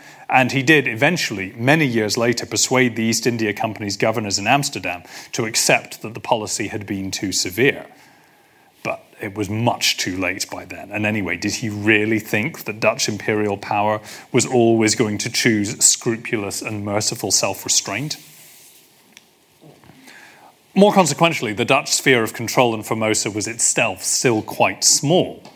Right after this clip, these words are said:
The influx of Chinese settlers into that newly pacified zone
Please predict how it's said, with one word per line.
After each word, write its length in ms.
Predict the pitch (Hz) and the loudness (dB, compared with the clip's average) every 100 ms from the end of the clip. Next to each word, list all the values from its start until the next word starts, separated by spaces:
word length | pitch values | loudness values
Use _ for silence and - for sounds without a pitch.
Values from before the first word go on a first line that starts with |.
| - - _ _ _ _ _ - - | -20 -20 _ _ _ _ _ -20 4
The 140 | 131 | 6
influx 420 | 139 131 131 117 | 6 4 0 0
of 120 | 123 - | -2 0
Chinese 440 | 139 127 113 110 | 0 2 2 2
settlers 420 | - 123 117 98 | 4 2 0 -4
into 200 | 104 95 | -4 -4
that 220 | 107 110 | 0 0
newly 440 | 123 117 123 117 110 | 0 0 2 4 2
pacified 720 | - 127 - 113 113 101 95 | 0 -2 -2 -4 -2 -2 -2
zone 540 | 101 113 120 104 92 | -2 0 0 0 -6